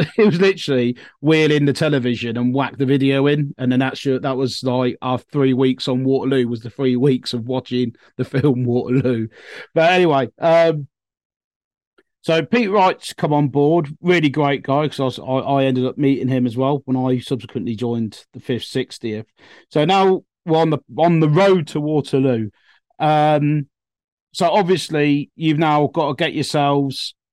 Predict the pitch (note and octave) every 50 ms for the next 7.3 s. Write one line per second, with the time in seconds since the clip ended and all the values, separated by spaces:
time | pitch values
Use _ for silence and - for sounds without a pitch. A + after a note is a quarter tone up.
0 | _ _ - C#3 C3+ C#3 C3 - - D3+ C#3 C3+ C#3 C#3 C3+ C3+ C3 C3+ C3+ C3
1 | C3 C3 C3 C3 B2+ B2+ B2 A#2+ - _ _ _ _ _ _ _ _ _ _ _
2 | _ D#3 B2+ - - - C3 B2+ C3 B2 B2 B2 A#2+ A2+ - - - E3 D#3+ D3
3 | - - D3+ C#3 B2 - C#3 C#3 B2+ D#3 D3 - - - B2+ A#2+ A2+ - - -
4 | - C3 B2+ A#2+ A#2 - - _ C#3 B2 A2+ A2+ - - _ _ - - - -
5 | _ _ - D3 C3+ F#3+ G3+ G#3 G#3 G#3 G#3 G3 F#3+ F#3 F#3 E3+ F3+ F3 E3+ E3
6 | D#3+ D3+ C#3 D#3+ D3 C#3+ C3+ - B2+ A2+ A#2+ - - D3+ D#3+ D#3 C#3+ C#3 D3+ D3+
7 | D3 D3 D3 C#3+ D3 -